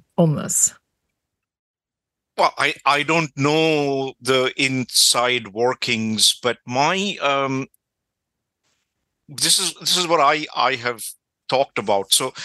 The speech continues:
Speaker 2: I think in two thousand seventeen, Labour didn't expect to win that election. And so they had, they started with a very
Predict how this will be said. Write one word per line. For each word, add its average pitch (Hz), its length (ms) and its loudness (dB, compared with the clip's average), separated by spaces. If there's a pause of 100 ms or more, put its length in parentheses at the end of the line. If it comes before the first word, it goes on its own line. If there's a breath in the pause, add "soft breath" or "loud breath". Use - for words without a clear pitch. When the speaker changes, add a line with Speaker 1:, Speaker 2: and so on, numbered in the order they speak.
(380 loud breath)
Speaker 2:
I 220 60 -4
think 269 160 -2
in 262 180 -4
two 196 120 -6
thousand 220 520 0
seventeen, 185 1000 0
Labour 151 400 2
didn't 139 500 -4
expect - 600 -2
to 117 160 -8
win 113 320 0
that 98 240 -4
election. - 580 -4
And 107 140 -2
so 135 180 0
they 131 160 0
had, 117 400 0
they 123 100 0
started 147 420 0
with - 120 -4
a - 60 4
very 160 440 -2